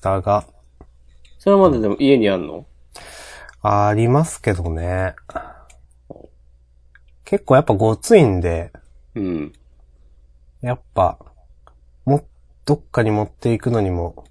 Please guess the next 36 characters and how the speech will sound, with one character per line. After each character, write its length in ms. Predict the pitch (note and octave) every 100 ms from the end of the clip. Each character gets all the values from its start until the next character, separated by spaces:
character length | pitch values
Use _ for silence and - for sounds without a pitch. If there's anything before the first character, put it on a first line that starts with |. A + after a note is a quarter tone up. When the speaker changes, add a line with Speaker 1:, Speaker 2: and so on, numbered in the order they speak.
| _
Speaker 1:
そ 160 | - G2
の、 240 | F#2 F2+ - _ - -
専 260 | - B2
用 120 | A#2 A2+
の 120 | A2+
カ 120 | A2
バ 160 | G#2+ G#2
ン 120 | G#2
持 80 | G2+
っ 40 |
て 200 | - G2
く 100 | -
し。 320 | - - E2 - - _ C3+
Speaker 2:
う 80 |
ん。 340 | A#2+ G2+ E2 - - _ _ _ - - - _
Speaker 1:
う 80 | G2+
ん。 640 | G2 F#2+ F2+ F2 F2 F2+ - _ _ _ _ _ _ _ _ _ _ _ _ _ _ _ _ _
本 180 | C3 C3+
当 160 | C#3
に。 280 | B2+ B2 - - - _ _ _ _ _ _ _ _ _ _
だ 120 | C3
か 120 | -
ら、 160 | G2+ F2+ - _ _
パ 120 | A#2+
ッ 60 | A#2+ _ _
と 160 | - F3+
撮 240 | - E3
れ 120 | F3 F#3
る 120 | C3+
の 180 | G#2+ F#2+
は 140 | F#2
い 200 | A2 B2
い 40 |
な 340 | F#2+ F2+ F2 E2+ _
と 120 | -
も、 380 | F2+ E2+ F#2 -